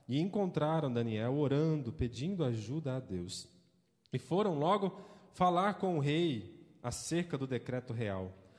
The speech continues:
"Tu não publicastes um decreto ordenando que nesses trinta dias todo aquele que fizer algum pedido a qualquer deus ou a qualquer homem,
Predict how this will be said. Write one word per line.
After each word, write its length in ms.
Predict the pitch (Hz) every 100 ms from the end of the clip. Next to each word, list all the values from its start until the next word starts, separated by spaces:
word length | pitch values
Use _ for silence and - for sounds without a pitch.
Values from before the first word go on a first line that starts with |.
| - -
"Tu 100 | 269
não 100 | 233
publicastes 760 | 214 165 143 175 208 190 151
um 80 | 151
decreto 580 | 151 135 156 170 180 170
ordenando 380 | 147 143 151 160
que 100 | 156
nesses 300 | 151 147 139
trinta 340 | - 165 135
dias 480 | 113 127 190 151 120
todo 280 | - 208 190
aquele 320 | 139 180 170
que 120 | 165
fizer 320 | - 131 147
algum 220 | 143 135 151
pedido 540 | 131 110 110 180 151
a 20 |
qualquer 400 | 135 131 - 165
deus 400 | 151 131 196 165
ou 80 | 147
a 60 | 143
qualquer 400 | 143 - 175 135
homem, 360 | 156 185 127